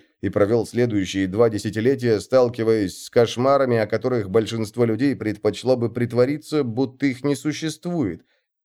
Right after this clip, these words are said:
Теперь у него появились обязанности и боли в тех местах, о существовании которых он предпочёл бы притвориться, будто их не существует. Отто не примет его обратно, если он сейчас сбежит, а Кэт.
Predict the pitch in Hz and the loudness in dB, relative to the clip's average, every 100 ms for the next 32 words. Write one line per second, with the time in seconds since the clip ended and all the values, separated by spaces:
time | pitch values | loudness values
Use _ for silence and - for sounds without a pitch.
0 | _ - 143 175 220 226 220 214 196 185 | _ 0 4 4 4 6 4 4 2 2
1 | 190 185 160 160 135 139 147 160 165 135 | 2 0 2 2 6 6 6 4 0 0
2 | - 135 120 110 147 160 123 135 123 117 | 2 2 4 6 6 4 0 2 2 2
3 | 117 - 175 190 95 - 87 90 98 98 | -2 2 2 2 0 -4 -2 -2 -2 -2
4 | 101 - 104 110 117 127 143 147 196 220 | -2 2 4 6 4 2 0 0 0 0
5 | - - 147 123 117 104 104 104 - 104 | -2 4 8 8 6 2 -2 -4 0 0
6 | 98 107 104 104 104 101 98 95 123 - | 2 2 2 -2 -2 0 0 0 -4 -4
7 | 185 170 - 139 113 113 104 - 92 - | -2 -2 -2 0 0 -2 -4 -4 -8 -8
8 | 90 - 78 64 50 - _ _ _ _ | -10 -12 -10 -8 -10 -16 _ _ _ _
9 | - 117 120 - 98 95 104 117 139 117 | 4 6 6 2 0 0 2 2 4 2
10 | 90 85 80 76 98 123 107 82 76 90 | 0 0 2 2 4 4 2 -6 -2 0
11 | 92 92 98 92 117 95 87 90 113 147 | 0 0 -2 2 2 2 -4 -4 0 0
12 | 127 82 - - 135 139 117 | 2 -2 -4 -2 2 2 0